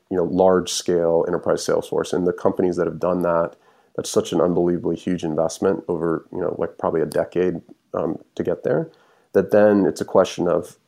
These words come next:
you know, how do you maximize the throughput of that channel every year? And so finding additional products to put in the salesperson's bag is a big part of it. So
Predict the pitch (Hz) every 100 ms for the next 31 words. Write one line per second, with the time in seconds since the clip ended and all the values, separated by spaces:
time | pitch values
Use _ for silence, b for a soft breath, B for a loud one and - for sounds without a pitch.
0 | _ 92 85 80 - 92 87 85 82 -
1 | 90 87 85 - 85 80 - - 90 -
2 | 85 - - 82 - - 87 82 82 78
3 | 78 80 110 - _ _ _ - 95 87
4 | - 90 90 87 82 87 - 85 - 87
5 | 85 - - - 87 82 82 - - 82
6 | 82 - 85 80 78 78 - - - -
7 | - - - 82